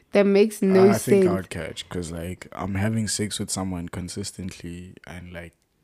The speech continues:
Speaker 2: we're hitting the spots. It's every, it's like there's a
Speaker 1: There's
Speaker 2: physical
Speaker 1: nothing wrong
Speaker 2: connection,
Speaker 1: with
Speaker 2: then it's
Speaker 1: that.
Speaker 2: emotional after that. Now are you telling me I can't have feelings for this person?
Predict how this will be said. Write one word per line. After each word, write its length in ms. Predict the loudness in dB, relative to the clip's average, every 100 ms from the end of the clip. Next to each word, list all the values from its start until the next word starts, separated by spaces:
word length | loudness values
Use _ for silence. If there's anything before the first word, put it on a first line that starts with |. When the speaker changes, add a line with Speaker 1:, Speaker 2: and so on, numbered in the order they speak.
| -18
Speaker 2:
we're 140 | -12 -10
hitting 240 | -8 -8
the 60 | -10
spots. 500 | -10 -8 -8 -10 -12
It's 180 | -12
every, 220 | -12 -12 -14
it's 220 | -16 -16
like 200 | -18 _
there's 200 | -12 -10
a 220 | -12 -14 _ _ _ _
Speaker 1:
There's 200 | 8 8
Speaker 2:
physical 320 | 6 6 6
Speaker 1:
nothing 160 | 4 4
wrong 180 | 4 4
Speaker 2:
connection, 200 | 4 2
Speaker 1:
with 140 | 0
Speaker 2:
then 40 | 0
it's 80 | -2
Speaker 1:
that. 40 | -2
Speaker 2:
emotional 560 | -2 -2 -2 -4 0
after 220 | 0 0 -2
that. 340 | -2 -2 -4
Now 300 | -2 2 2
are 80 | 0
you 100 | -4
telling 380 | -4 -4 -4 -6
me 200 | -8 -10 -18 -20 _ -12
I 100 | -6
can't 200 | -2 0
have 140 | 0
feelings 280 | 0 -2 0
for 80 | -2
this 160 | -4 -2
person? 500 | 0 0 -4 -10